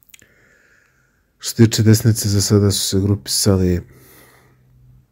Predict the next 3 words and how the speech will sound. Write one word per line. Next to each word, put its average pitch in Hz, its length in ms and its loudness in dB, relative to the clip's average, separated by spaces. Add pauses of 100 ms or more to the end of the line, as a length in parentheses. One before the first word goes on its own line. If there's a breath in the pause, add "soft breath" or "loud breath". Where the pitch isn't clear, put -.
(1700 soft breath)
Dveri, 95 400 2
Zavetnici, 92 1120 -2 (120)
ugledni, 92 400 -6